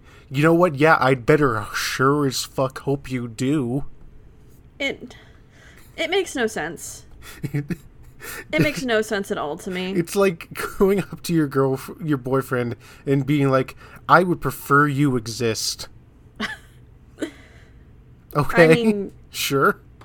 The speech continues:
Speaker 2: not to mention, Xana and Wade have,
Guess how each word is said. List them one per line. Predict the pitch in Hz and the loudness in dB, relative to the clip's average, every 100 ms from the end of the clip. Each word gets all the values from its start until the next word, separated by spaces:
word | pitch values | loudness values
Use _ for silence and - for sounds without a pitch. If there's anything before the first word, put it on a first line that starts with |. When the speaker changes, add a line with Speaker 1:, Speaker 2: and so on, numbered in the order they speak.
| - - - - - - - | -20 -20 -20 -20 -20 -20 -6
Speaker 2:
not | 254 311 392 | 0 0 0
to | 415 | -2
mention, | 302 277 285 254 226 - - - - - - - - - - - | -2 -2 -4 -4 -4 -6 -16 -20 -20 -20 -20 -20 -20 -20 -16 -6
Xana | 214 208 302 403 370 254 | -4 2 2 4 2 2
and | 220 | 2
Wade | 180 185 190 190 | 0 0 0 2
have, | 208 226 202 196 185 | 2 2 2 2 0